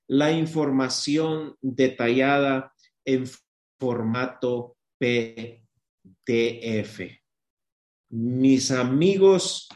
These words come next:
hispanos en Honduras y toda Latinoamérica,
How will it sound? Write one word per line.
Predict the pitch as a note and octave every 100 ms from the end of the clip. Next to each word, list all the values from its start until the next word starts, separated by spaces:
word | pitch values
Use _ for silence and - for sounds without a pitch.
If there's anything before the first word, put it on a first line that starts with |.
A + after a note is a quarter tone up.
| -
hispanos | C#3 C3 - - - E3 F3+ F3 E3+ D#3+ D#3+ - - -
en | B2+ B2
Honduras | A#2+ A#2 A#2 D#3+ F3 E3 D#3+ D#3 -
y | B2+ A#2 _
toda | D3+ D#3 D3 C#3
Latinoamérica, | C3 B2+ A#2+ A2+ A2+ A#2 B2 A2+ - E2+